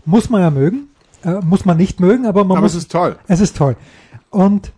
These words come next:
Speaker 1: also, oh, äh, das gibt zwei Stationen, W F A N, das ist A M six sixty und,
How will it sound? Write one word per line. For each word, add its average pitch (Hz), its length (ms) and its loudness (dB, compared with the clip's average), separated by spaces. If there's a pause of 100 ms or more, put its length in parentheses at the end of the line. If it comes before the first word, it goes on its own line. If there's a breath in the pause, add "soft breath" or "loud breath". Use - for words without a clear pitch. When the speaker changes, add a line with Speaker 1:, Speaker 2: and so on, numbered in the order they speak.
(440)
Speaker 1:
also, 185 420 0
oh, 226 220 -2
äh, 202 180 -6 (460)
das 160 200 -4
gibt - 160 -4
zwei 185 180 2
Stationen, 202 480 -2
W 175 280 0
F 170 240 -2
A 151 40 2
N, 175 400 -2
das 170 140 -4
ist 170 140 -8
A 180 40 -10
M 170 360 0
six - 260 -6
sixty 226 420 -2 (580 soft breath)
und, 190 520 2